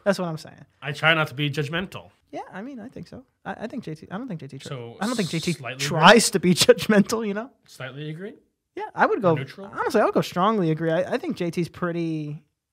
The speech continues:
Speaker 1: yeah, so I'll, I'll meet in the middle with you.
Speaker 2: So slightly agree.
Speaker 1: Yeah, yeah. I think he's pretty, like,
Speaker 2: I
Speaker 1: I get
Speaker 2: can
Speaker 1: it.
Speaker 2: stay calm under pressure.
Speaker 1: I think so.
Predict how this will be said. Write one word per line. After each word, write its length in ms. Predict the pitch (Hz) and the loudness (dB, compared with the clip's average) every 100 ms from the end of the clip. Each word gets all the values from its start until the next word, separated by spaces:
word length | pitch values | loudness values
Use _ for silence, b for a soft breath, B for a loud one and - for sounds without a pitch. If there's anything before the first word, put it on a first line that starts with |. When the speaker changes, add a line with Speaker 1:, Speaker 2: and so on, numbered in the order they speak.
| _ _ _ _ _ | _ _ _ _ _
Speaker 1:
yeah, 160 | 226 | -10
so 160 | 160 196 | -4 -2
I'll, 100 | 190 | 0
I'll 40 | 208 | 0
meet 120 | 226 | -2
in 60 | |
the 60 | 190 | -4
middle 160 | 180 175 | -6 -6
with 160 | 139 | -8
you. 120 | 143 165 _ _ _ _ | -12 -14 _ _ _ _
Speaker 2:
So 240 | - 127 | -20 -20
slightly 400 | 117 - 117 117 | -18 -14 -14 -14
agree. 160 | 117 104 - | -16 -14 -8
Speaker 1:
Yeah, 100 | 208 | -6
yeah. 180 | 135 | -6
I 120 | - 214 | -4 -4
think 120 | 320 | -4
he's 100 | 233 | -6
pretty, 340 | - 175 147 | -4 -4 -4
like, 320 | 147 131 123 - - _ _ _ - | -8 -10 -14 -20 -20 _ _ _ -12
Speaker 2:
I 120 | 120 | -4
Speaker 1:
I 20 | 156 | -2
get 240 | 151 175 | 2 4
Speaker 2:
can 80 | 147 | 2
Speaker 1:
it. 40 | |
Speaker 2:
stay 340 | 156 - 151 156 | -2 -4 -2 -2
calm 640 | 151 - 147 156 175 185 | -4 -8 -6 -4 -4 -8
under 300 | 135 135 143 | -10 -10 -8
pressure. 640 | 156 - 104 - - - _ - | -10 -14 -18 -18 -20 -20 _ -14
Speaker 1:
I 80 | |
think 180 | 175 175 | -10 -10
so. 240 | 156 151 | -10 -12